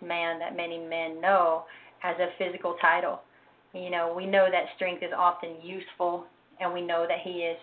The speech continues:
strong according to the flesh. But in my mind, my shepherd is strong because of his surrender to Yah, his mental commitment to pass, you know, all flesh and all earth and everyone around him,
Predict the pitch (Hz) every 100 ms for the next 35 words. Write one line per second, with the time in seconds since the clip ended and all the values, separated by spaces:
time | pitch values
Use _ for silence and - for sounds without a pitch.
0 | - - 170 165 165 180 - 170 160 160
1 | 180 180 190 180 180 - - - - -
2 | - - _ _ 175 180 - - _ _
3 | _ _ _ _ 196 190 185 196 214 196
4 | 170 165 170 - - _ _ _ - 190
5 | 185 180 180 180 170 - 175 175 175 170
6 | 185 175 175 180 - 180 170 175 180 175
7 | 160 - - - 185 170 160 - - -
8 | _ _ - _ _ - 185 175 175 185
9 | 196 202 202 175 - 180 185 170 170 160
10 | - - - - _ - 175 - 175 175
11 | - 175 165 - 175 175 175 - 185 175
12 | 175 170 170 170 175 175 175 170 - 165
13 | 165 - 180 175 185 175 170 170 160 165
14 | 165 165 - 156